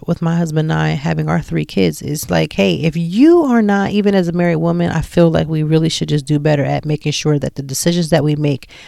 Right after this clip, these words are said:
are not a decision that is made exclusively by the man. Or if you don't feel strongly about something and then you don't speak up because you're feeling like you have to walk on pins and needles, you're really just not in a healthy relationship. You're not, period.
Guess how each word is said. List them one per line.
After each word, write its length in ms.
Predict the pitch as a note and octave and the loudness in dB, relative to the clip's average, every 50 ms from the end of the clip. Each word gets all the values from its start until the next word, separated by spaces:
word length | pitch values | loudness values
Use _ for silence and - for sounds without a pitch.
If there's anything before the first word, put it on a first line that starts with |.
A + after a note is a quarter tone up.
| - - - | -18 -8 -2
are 100 | D#3 D3+ | 0 0
not 580 | D3 D3 D3 D#3 D#3 E3+ F3+ F3+ - - - - - - - - - _ - | 0 2 0 0 0 0 0 -2 -4 -6 -12 -18 -18 -20 -20 -20 -18 _ -6
a 80 | E3+ | -4
decision 440 | D3+ D#3 D#3 - - E3 D#3 D#3+ D#3 | -2 -2 -2 2 2 2 2 2 0
that 120 | D#3 D3 | 2 2
is 140 | D3 C#3+ C3 | 2 0 0
made 220 | D3 D3+ D3 D3 - | 0 0 0 -2 -2
exclusively 600 | - C#3+ - - - E3 - - D#3+ - D#3+ D#3 | -6 -8 -6 -2 -2 -2 -2 -2 -4 -2 -2 -4
by 240 | D3 C3 D3 D3 D3 | -2 0 0 0 0
the 100 | C#3 D3 | 0 0
man. 420 | C#3+ C#3+ C#3+ C#3+ C#3+ C#3+ C#3 C#3+ B2 | -2 0 0 0 0 0 0 -2 -2
Or 160 | D3 D3 C#3+ | -2 0 0
if 160 | C#3 - - | -2 -2 -2
you 100 | D#3+ D#3+ | -4 -4
don't 280 | - - D3+ C#3+ D3 - | -2 -2 -2 -2 -2 0
feel 180 | - D#3 D3+ | 0 2 2
strongly 380 | D3+ - - D#3 D3+ D3+ D3+ D3 | 2 2 0 0 2 4 4 2
about 260 | C#3+ C#3+ C#3+ - D#3+ | 4 4 2 0 0
something 460 | - - D3+ D3 - D3 C#3+ C#3+ C#3+ - - - - - - - | 0 0 0 0 2 0 0 0 0 -4 -10 -18 -20 -14 -6 -2
and 160 | D3+ D#3+ D#3 | 0 4 4
then 100 | D#3 C#3+ | 4 4
you 100 | C#3 D#3 | 2 2
don't 180 | - D#3+ D3+ D3+ | 2 2 0 0
speak 340 | - - - D3 D3 - - | -2 -2 -2 -2 -2 0 0
up 140 | D3 C#3 | 0 0
because 340 | - D#3 - - D3+ D3 C3 | 0 -2 0 2 2 2 4
you're 80 | C#3+ D3 | 2 -2
feeling 280 | - - D#3+ D#3 D3+ | 0 2 2 2 4
like 180 | D3+ C#3+ C#3 - | 2 0 -2 0
you 80 | D#3 D3+ | -2 -2
have 120 | C#3+ - | -2 0
to 80 | - C#3+ | -2 0
walk 260 | C#3+ C#3+ C#3+ - - | 2 2 0 2 0
on 100 | C#3+ C#3 | -2 0
pins 260 | - - D3 C#3+ C#3 | 0 0 0 0 0
and 120 | C#3+ C#3+ | -2 0
needles, 340 | C#3+ C#3 C#3 C#3 C#3 C#3 - | 0 0 2 2 2 0 0
you're 80 | C#3+ C#3+ | -2 0
really 240 | C#3+ D#3 D#3 D#3+ D#3 | 0 2 2 0 0
just 240 | - D3 C3+ - | -2 -6 -6 -2
not 160 | D3+ C#3 C3+ C3+ | -2 -2 0 0
in 80 | C#3 | -2
a 40 | C3 | -2
healthy 260 | A#2 C#3+ C#3 - C#3 | 0 -2 0 0 0
relationship. 680 | C#3+ C#3 C3 C#3 - - D3 - - C#3+ C#3 - - - | 0 0 0 0 -2 -2 -4 -2 0 -2 -2 -2 -4 -6
You're 160 | D3 C#3+ C#3+ | -2 -2 0
not, 380 | C#3 C3+ C#3 - - - - - | 0 -2 -4 -6 -10 -10 -6 -4
period. 400 | - D#3+ C#3+ C3 - - - | -4 -2 -4 -6 -6 -10 -12